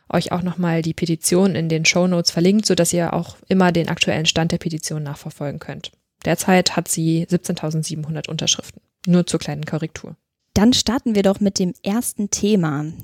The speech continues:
Speaker 2: Seit der Bundestagswahl im September dreht sich ja politisch alles aktuell darum, wie die Positionen der verschiedenen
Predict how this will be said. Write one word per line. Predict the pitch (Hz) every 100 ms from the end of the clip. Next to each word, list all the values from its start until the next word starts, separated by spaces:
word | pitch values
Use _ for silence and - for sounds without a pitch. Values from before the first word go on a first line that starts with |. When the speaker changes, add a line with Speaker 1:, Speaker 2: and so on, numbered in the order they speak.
| -
Speaker 2:
Seit | 190 202 214 202
der | 196
Bundestagswahl | 196 254 269 - 220 - 208
im | 196 196
September | 190 - - 226 214 190
dreht | 196 185
sich | - -
ja | 185
politisch | 180 190 196 - 196 185 190 - -
alles | 185 196 196 190 - -
aktuell | 175 - - - 175 185 180
darum, | 175 170 185 180 180 185 - - _ -
wie | 196
die | 196
Positionen | - 190 175 - 185 190 185
der | 175 175
verschiedenen | 175 175 202 185 170 170